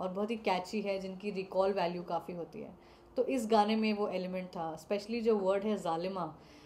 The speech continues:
अ, मैंने पहली बार ये word एक romantic गाने में सुना है, तो सुनते ही बड़ा अच्छा लगा और, अ, I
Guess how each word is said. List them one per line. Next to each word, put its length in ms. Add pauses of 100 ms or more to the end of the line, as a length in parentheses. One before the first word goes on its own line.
(160)
अ, 120
मैंने 240
पहली 320
बार 280
ये 140
word 260
एक 160
romantic 460
गाने 200
में 120
सुना 220
है, 220 (580)
तो 180
सुनते 300
ही 60
बड़ा 180
अच्छा 220
लगा 260
और, 320
अ, 340 (320)
I 80